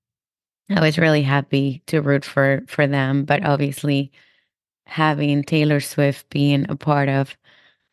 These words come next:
the team now, sort of, it makes it, like, more excited. So hopefully you watched it and you enjoyed it.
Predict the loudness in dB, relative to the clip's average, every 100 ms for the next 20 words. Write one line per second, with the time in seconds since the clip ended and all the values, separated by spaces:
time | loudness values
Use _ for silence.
0 | _ _ -2 -2 0 2 4 2 2 2
1 | 0 -4 -2 0 2 0 -6 _ _ _
2 | _ _ -4 0 0 -2 -4 -4 -2 -2
3 | -2 -4 -4 -2 -4 -6 -8 -4 -4 -2
4 | 0 0 0 _ _ _ -20 -20 _ 0
5 | 2 2 2 2 0 0 0 -2 -4 -4
6 | 0 2 0 0 0 0 2 2 2 2
7 | 0